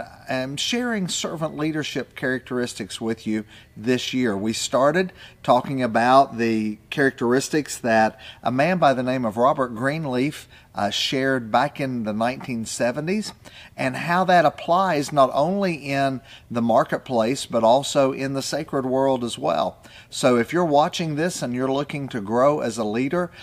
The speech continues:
all of the things that we share with you will transcend, and they will share and move and work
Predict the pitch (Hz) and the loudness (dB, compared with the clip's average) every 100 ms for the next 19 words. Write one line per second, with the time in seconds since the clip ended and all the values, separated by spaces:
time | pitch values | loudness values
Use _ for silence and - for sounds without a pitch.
0 | - - 110 135 160 175 - 123 120 110 | -20 2 8 10 8 4 4 4 4 2
1 | 110 107 - 143 160 139 139 120 117 - | -4 -4 -2 -4 -4 -4 -2 -2 -4 -4
2 | 139 147 143 - 131 123 127 - 127 120 | -4 -4 -4 -2 -2 0 -2 -4 -6 -6
3 | 98 - 131 143 190 190 - - - - | -6 -8 -4 -2 -2 -6 -14 -20 -10 -4
4 | 117 110 123 127 123 117 - 135 135 135 | 0 2 2 2 0 -2 -2 -2 0 0
5 | 135 - 113 113 113 110 117 127 135 135 | -2 -2 -2 0 0 0 2 4 4 2
6 | - 107 107 107 143 135 - | -2 -6 -4 0 2 2 -2